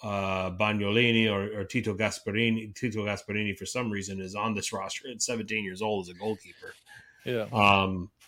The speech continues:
Speaker 1: but, uh, you know, I have not seen enough of, of Sidney Van Hooijdonk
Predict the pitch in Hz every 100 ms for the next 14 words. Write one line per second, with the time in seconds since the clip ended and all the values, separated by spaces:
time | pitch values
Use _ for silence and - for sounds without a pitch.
0 | - 110 104 - _ _ - 147 - -
1 | 120 117 117 117 113 113 110 110 107 104
2 | 107 - 123 117 110 104 107 - _ -
3 | _ _ _ _ _ _ 120 135 131 127
4 | 117 - 131 120 117 120 117 98 95 _
5 | _ - _ - 113 - - 143 120 117
6 | 107 101 98 120 113 101 101